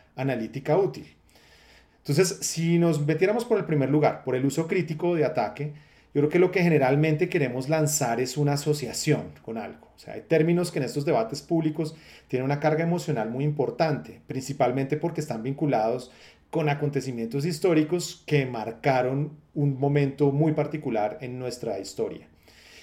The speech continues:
Cuando a uno le dicen fascismo en el debate público, en Twitter, eh, eh, cuando lo ve uno en las grafitis de la calle, como que se vienen muchas imágenes posibles, ¿no? Entonces, Mussolini con el brazo arriba en una plaza pública controlando una masa que lo vitorea.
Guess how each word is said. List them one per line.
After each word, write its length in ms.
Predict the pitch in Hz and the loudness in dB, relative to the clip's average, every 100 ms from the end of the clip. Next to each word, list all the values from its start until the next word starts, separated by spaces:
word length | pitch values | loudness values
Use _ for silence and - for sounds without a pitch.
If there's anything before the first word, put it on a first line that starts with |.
| _ | _
Cuando 380 | - 147 147 143 | 0 4 6 6
a 40 | 135 | 6
uno 160 | 143 | 4
le 120 | 190 | 6
dicen 300 | 170 147 170 | 6 6 2
fascismo 520 | 151 120 214 190 135 151 | 0 -2 -2 0 2 2
en 80 | |
el 80 | 139 | 2
debate 260 | 123 107 143 | 0 0 0
público, 520 | 170 139 127 151 - | 0 0 -2 -6 -8
en 140 | 113 117 | -4 4
Twitter, 500 | 170 151 131 135 131 147 | 4 4 0 -2 -10 -14
eh, 380 | 117 107 107 104 - - - - | -12 -10 -10 -14 -20 -20 -20 -4
eh, 160 | 113 113 | -2 0
cuando 240 | 131 131 | 2 4
lo 100 | 131 | 6
ve 140 | 131 147 | 8 8
uno 160 | 156 | 8
en 80 | 165 | 8
las 260 | 165 - - | 6 6 2
grafitis 480 | 123 - 160 165 | 2 2 -2 0
de 120 | 160 151 | 0 0
la 120 | 143 | 0
calle, 420 | 127 120 117 143 - _ _ _ _ | 0 -2 -4 -12 -16 _ _ _ _
como 180 | - 139 | -4 -2
que 80 | 143 | 0
se 100 | 139 | 2
vienen 220 | 127 139 | 2 2
muchas 260 | 156 180 175 | 2 0 0
imágenes 360 | 139 127 151 | -2 0 -2
posibles, 500 | - 113 147 113 - | -4 -4 -2 -4 -8
¿no? 80 | 139 | -14
Entonces, 180 | - 120 | -12 -2
Mussolini 540 | 139 147 135 175 190 | 2 2 4 2 2
con 160 | 196 185 | 2 0
el 80 | 131 | 2
brazo 300 | 127 127 151 | 2 2 4
arriba 320 | 160 170 156 | 6 6 6
en 60 | 156 | 4
una 180 | 151 | 0
plaza 360 | 151 147 147 147 | 0 0 0 0
pública 460 | 170 156 151 156 151 | 0 0 0 0 -2
controlando 500 | 147 123 113 113 123 | -2 -2 -2 -4 -6
una 140 | 135 | -6
masa 320 | 135 131 135 | -4 -4 -6
que 100 | 151 | -4
lo 120 | 131 | -4
vitorea. 400 | 127 - - 107 | -4 -6 -10 -12